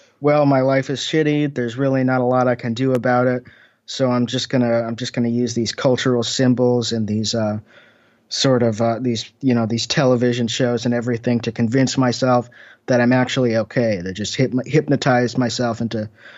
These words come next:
into thinking that my, my shitty job is actually really great and that I'm, I'm actually happier than, uh, than the rich people in New York City because I'm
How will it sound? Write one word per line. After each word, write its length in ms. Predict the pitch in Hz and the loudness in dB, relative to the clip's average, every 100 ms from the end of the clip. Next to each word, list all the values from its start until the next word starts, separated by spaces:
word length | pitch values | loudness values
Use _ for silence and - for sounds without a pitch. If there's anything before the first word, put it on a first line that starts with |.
| - _ _ _ _ 131 | -20 _ _ _ _ -2
into 220 | 123 120 | 2 0
thinking 460 | - 131 117 117 | 2 2 2 0
that 240 | 113 110 101 | 0 -2 -4
my, 200 | 117 104 - | -4 -6 -4
my 100 | 110 | -4
shitty 420 | 98 - 127 117 | -2 2 2 2
job 440 | 110 120 117 120 113 | 2 2 2 2 0
is 220 | 101 - 113 | -4 -6 -2
actually 420 | 117 - 120 117 | -2 0 -2 0
really 300 | 120 123 120 | 2 2 2
great 420 | 123 139 127 101 | 4 4 4 0
and 220 | 101 101 | -4 -4
that 240 | 101 101 101 | -4 -4 -4
I'm, 260 | 101 104 - - | -4 -4 -8 -8
I'm 160 | 107 110 | -4 -2
actually 460 | 107 - 117 110 | -2 -2 0 2
happier 560 | 123 117 113 113 104 98 | 2 0 0 0 0 -2
than, 200 | 104 101 | -4 -4
uh, 260 | 101 98 98 - - - - | -4 -6 -10 -18 -20 -16 0
than 160 | 120 | 2
the 80 | 120 | 4
rich 280 | 117 123 - | 4 2 0
people 360 | 131 120 123 | 0 2 4
in 100 | 123 | 4
New 80 | 120 | 4
York 300 | 120 110 110 | 2 0 0
City 380 | - 131 110 101 | 0 0 0 -4
because 360 | 95 90 107 104 | -8 -10 -8 -6
I'm 380 | 101 101 120 | -6 -6 -8